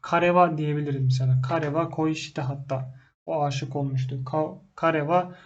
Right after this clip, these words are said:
koi shi hatta" gibi. İkinci örnek. "Serdar sensei wa", Serdar Hoca "Nihon ni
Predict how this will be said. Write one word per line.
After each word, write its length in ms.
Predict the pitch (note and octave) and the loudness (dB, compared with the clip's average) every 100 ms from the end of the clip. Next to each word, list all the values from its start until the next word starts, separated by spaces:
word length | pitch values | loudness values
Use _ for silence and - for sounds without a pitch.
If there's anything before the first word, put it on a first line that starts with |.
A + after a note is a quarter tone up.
| - - | -20 -14
koi 260 | - D#3 D#3 | -4 -2 -2
shi 160 | E3 | -4
hatta" 520 | C3 C3+ - C3 - - _ _ - - | -4 -4 -6 -8 -10 -18 _ _ -20 -10
gibi. 320 | C#3+ D#3+ C3+ C3 - - _ _ | -2 2 2 0 -4 -12 _ _
İkinci 420 | - - E3 D#3 D#3+ | -18 -6 -2 0 2
örnek. 440 | D3 F3 F#3 - - - _ | 2 2 0 -8 -20 -20 _
"Serdar 560 | - D#3 D3 C#3+ E3+ G3 | -6 -2 0 2 4 4
sensei 520 | G3 G#3 F#3+ F#3 D#3 | 6 6 6 2 4
wa", 460 | C#3+ D#3 C#3+ C#3+ | 6 6 6 2
Serdar 520 | - - C#3+ C#3+ E3 D3 | -8 -4 -2 0 0 0
Hoca 340 | C3 E3+ F3+ | 2 2 0
"Nihon 600 | D3 C#3+ C#3+ D#3+ F3+ F#3+ | -2 0 0 2 6 10
ni 280 | G3 G3+ | 10 8